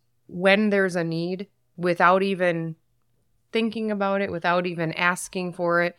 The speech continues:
it comes. And, and I, we have to believe that that's a God thing for sure. I'll give you an example. We, we have a big connection with Saginaw Valley State University, so we provide their students a lot of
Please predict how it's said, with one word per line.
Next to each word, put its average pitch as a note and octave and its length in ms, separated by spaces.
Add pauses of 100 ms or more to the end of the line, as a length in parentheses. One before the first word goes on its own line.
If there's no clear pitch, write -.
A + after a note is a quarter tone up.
(200)
it - 180
comes. D#3 600 (220)
And, D3+ 380
and D3+ 340
I, D3+ 280 (200)
we E3+ 160
have D#3 220
to D#3 80
believe D3 360
that D3 160
that's - 420 (400)
a D#3+ 100
God C3+ 440
thing D3+ 220
for D3+ 180
sure. - 380 (420)
I'll D#3+ 80
give D#3 180
you D#3+ 100
an D#3 60
example. D3+ 520 (260)
We, F#3 160
we G#3 140
have G3+ 120
a F3+ 60
big B3 320
connection G#3+ 400
with E3 100
Saginaw E3+ 360
Valley D#3+ 240
State D#3+ 260
University, D#3+ 520
so F3 180
we D#3 140
provide D#3 440
their D3+ 140
students D#3+ 440
a D3 60
lot D#3 320
of D#3+ 180